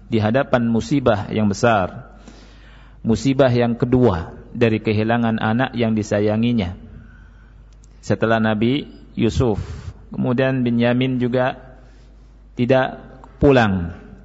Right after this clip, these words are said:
tetapi beliau sabar dan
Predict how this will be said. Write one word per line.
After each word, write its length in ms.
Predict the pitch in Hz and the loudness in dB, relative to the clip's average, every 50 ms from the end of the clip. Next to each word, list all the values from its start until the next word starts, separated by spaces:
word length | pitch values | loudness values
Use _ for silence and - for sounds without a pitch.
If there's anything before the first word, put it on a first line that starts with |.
| - - - - - - - - - - - - - - - - - - - - - - - - | -20 -20 -20 -20 -20 -20 -20 -20 -20 -20 -20 -20 -20 -20 -20 -20 -20 -20 -20 -20 -20 -20 -12 -8
tetapi 400 | - 101 110 123 135 - 143 131 | -2 0 2 2 2 2 0 0
beliau 720 | 120 123 120 120 120 123 131 139 147 151 156 160 160 160 - - - - - | 2 0 2 2 2 2 2 2 2 0 -2 -6 -8 -10 -12 -16 -20 -20 -20
sabar 640 | - - - 95 95 95 95 92 90 85 80 80 - - - - - - - - - - - - - - - - | -8 -2 -2 0 2 2 0 0 0 -4 -6 -8 -12 -16 -18 -20 -20 -20 -20 -20 -20 -20 -20 -20 -20 -12 -4 0
dan 560 | 113 120 120 117 117 120 123 123 127 131 | 2 2 4 4 2 0 0 -2 -4 -6